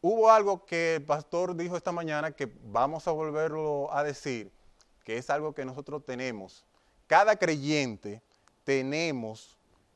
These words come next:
la capacidad, como dijo el pastor esta mañana, el sexto sentido del discernimiento. Y eso solamente lo da el Espíritu Santo. Por nosotros tener el Espíritu Santo, solamente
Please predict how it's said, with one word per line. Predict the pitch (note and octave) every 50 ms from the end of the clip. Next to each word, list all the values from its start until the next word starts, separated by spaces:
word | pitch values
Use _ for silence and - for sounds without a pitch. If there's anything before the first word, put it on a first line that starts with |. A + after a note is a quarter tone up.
| _ _ -
la | A2 B2 C3 B2
capacidad, | - C3+ C#3 - C#3+ C3+ C3+ - - C3 B2 A#2 A2+ C3+ C#3 C3 A#2+ A2 G#2 - _ _ _ _ _ _ _ _ _ _ -
como | A2 G2+ G#2+ A2 A2
dijo | B2+ C#3+
el | D#3+ D3+
pastor | C#3+ C3 - - C#3+
esta | C#3 C#3 D3
mañana, | C#3 C3+ C#3 C3 C3 C3
el | B2
sexto | - - F3+ E3 E3+ - F3+ E3
sentido | - E3+ D3 C#3 C3 _ - D#3 D#3+ D#3 C#3 B2 G2+ G2 F#2+ - _ _ _ _ _ _ _ _ _ _ _ _ _ _
del | - A2+ B2+ C3+
discernimiento. | C3+ C3 - - C#3 C#3 C3+ B2+ B2+ C3+ C#3 D3 D3 C3+ A#2+ G#2 - - G2+ -
Y | - C3+ D3+
eso | F#3 - G#3+
solamente | - - F#3+ G3 G3+ G3 F#3 F3+ F3+ F#3 F#3 F3 E3 D3 - - C3 C3
lo | B2+ A#2+ A#2 A#2 A2+
da | G#2+ B2 C3+ C#3+ C#3 C#3 - _
el | - A#2+ A2+ A2+
Espíritu | A2 _ - A#2+ B2 A#2 - A2
Santo. | - - G2 F2 E2 D#2+ D#2 - - _ _ _ _ _ _ - _ _ _
Por | - - D3
nosotros | D3+ D#3 A3 A3+ G#3+ A#3 A3
tener | G#3+ G3 G3+ G#3 G#3
el | G3+ F#3+ F3+
Espíritu | E3+ - F#3+ F#3+ F#3 F#3 - E3+
Santo, | - - D#3 C#3+ C#3 C3 A#2 - B2+ A#2+
solamente | - - E3 E3+ F#3+ F#3+ F3 E3 D#3+ E3 E3 D#3 C3+ A#2+ A2+ _ G2+ G2 -